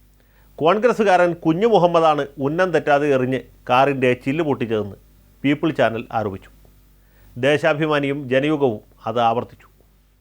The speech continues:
എറിഞ്ഞത് കോൺഗ്രസ്സുകാരനാണ് എന്ന് മാത്രമല്ല, മുഖ്യന് ഏറ് കൊണ്ടിട്ടില്ല എന്നും സഖാക്കൾക്ക് ആക്ഷേപമുണ്ട്. കല്ല് തട്ടിത്തെറിച്ചു പോകാൻ ഉമ്മൻചാണ്ടിയുടെ നെഞ്ചെന്താ ഇരുമ്പ് കൂടാണോ എന്ന്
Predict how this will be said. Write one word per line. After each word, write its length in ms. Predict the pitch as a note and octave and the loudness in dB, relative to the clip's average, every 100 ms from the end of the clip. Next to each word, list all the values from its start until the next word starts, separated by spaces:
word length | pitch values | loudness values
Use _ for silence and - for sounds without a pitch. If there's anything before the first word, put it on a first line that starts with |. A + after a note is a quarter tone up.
| _ _ _ _ - | _ _ _ _ -4
എറിഞ്ഞത് 460 | C#3+ F3+ A#3 B3+ A#3+ F#3 | 0 0 2 0 0 0
കോൺഗ്രസ്സുകാരനാണ് 840 | F#3 G#3 G3+ A3 G#3+ G#3 G3 G3 - E3 | 0 2 0 2 2 2 2 0 -2 -2
എന്ന് 120 | F3+ E3+ | 2 2
മാത്രമല്ല, 420 | D#3+ D#3+ C#3+ B2+ D3 _ - C#3+ | 2 0 0 0 -4 _ -10 -8
മുഖ്യന് 420 | D3 - F#3 F#3+ - C3 | -6 -2 -2 -2 -2 0
ഏറ് 160 | D#3 E3+ D3 | 0 0 -2
കൊണ്ടിട്ടില്ല 480 | C#3+ E3+ E3 D3 C#3+ - C3+ | 0 0 -2 -2 -2 -4 -6
എന്നും 180 | A#2 A2 _ _ - | -6 -8 _ _ -2
സഖാക്കൾക്ക് 560 | C3+ D3 B2+ A#2 A2 - B2 | 2 2 0 -2 -4 -6 -4
ആക്ഷേപമുണ്ട്. 540 | A#2 - A2 G#2+ F2+ - - - - - - _ _ _ - | -4 -2 -2 -2 -8 -16 -20 -20 -20 -20 -20 _ _ _ 0
കല്ല് 300 | C3 D#3+ E3 - - | 2 4 2 0 -2
തട്ടിത്തെറിച്ചു 580 | C3 C3 G#3+ E3+ D3+ E3+ | 0 2 0 0 0 0
പോകാൻ 260 | D#3+ D#3 D3+ - C#3 | 2 2 0 -4 -10
ഉമ്മൻചാണ്ടിയുടെ 600 | C3 E3 F3 D#3+ D3+ D3+ C#3+ | -4 -2 2 0 0 -2 0
നെഞ്ചെന്താ 420 | C3+ C3+ D3 C#3 C#3 C3+ C3+ | 0 0 0 0 -2 -2 -4
ഇരുമ്പ് 240 | E3 F#3 F#3+ | -2 -2 -2
കൂടാണോ 360 | D#3 D3 C3+ A2 - _ A#2 | 0 2 0 -4 -10 _ -6
എന്ന് 160 | A#2 | -4